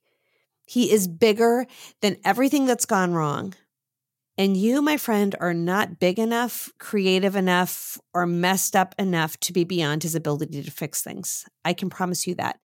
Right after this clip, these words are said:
And I can also promise you that God is on your side and he is fighting for you right now, even as you sit here and listen.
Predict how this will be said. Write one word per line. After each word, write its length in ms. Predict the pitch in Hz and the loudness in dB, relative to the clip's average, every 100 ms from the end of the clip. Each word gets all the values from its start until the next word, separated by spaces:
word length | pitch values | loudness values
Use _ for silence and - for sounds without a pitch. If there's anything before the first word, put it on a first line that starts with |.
| _ | _
And 140 | 208 214 | 0 2
I 100 | 196 | 0
can 180 | - 226 | 0 -2
also 480 | 190 208 - 233 | -2 -2 2 2
promise 540 | 220 - 233 233 226 - | 0 -4 -4 -2 -2 0
you 160 | 180 | 0
that 180 | 165 170 | 0 -2
God 280 | 175 185 233 | 0 2 2
is 140 | 254 | 2
on 200 | - 185 | 0 0
your 120 | 175 170 | 0 -2
side 500 | - 185 165 160 - | -2 0 0 0 -2
and 120 | 165 | -6
he 320 | - 262 285 | -2 -2 0
is 180 | 196 - | -2 -4
fighting 360 | - 175 214 | 0 0 -2
for 140 | 220 254 | -4 -2
you 180 | 240 220 | -2 -2
right 340 | 151 165 - | 0 0 0
now, 260 | 220 202 202 | 0 0 -2
even 260 | 214 226 254 | -4 -2 -2
as 180 | 254 - | -2 -2
you 80 | |
sit 240 | 247 - - | -4 -4 -6
here 160 | - | -4
and 140 | 175 156 | -4 -4
listen. 400 | 156 - - | -6 -8 -10